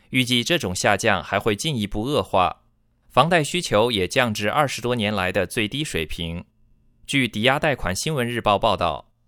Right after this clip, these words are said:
自今年年初以来，房贷利率从一月初的百分之三点二九上升到现在的百分之六点二八。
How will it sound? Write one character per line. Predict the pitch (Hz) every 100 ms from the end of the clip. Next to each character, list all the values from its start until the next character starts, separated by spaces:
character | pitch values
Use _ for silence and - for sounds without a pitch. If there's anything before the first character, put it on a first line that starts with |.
| _
自 | - 131
今 | 147 156
年 | 135
年 | 120 113
初 | - 147
以 | 104
来， | 87 90 95 - _
房 | - 113
贷 | 147 170
利 | 151 147
率 | 139 117
从 | - - 120
一 | 151
月 | 165 117
初 | - 151
的 | 123 92
百 | 90 90
分 | 123
之 | -
三 | 143 165 165
点 | 101
二 | 123 135
九 | - 80 65 -
上 | - 120
升 | 110 120
到 | 123 107
现 | - 156
在 | 117 98
的 | 87 87
百 | 87
分 | 87 -
之 | 120
六 | 135 143
点 | 85 82
二 | 95
八。 | 85 98 104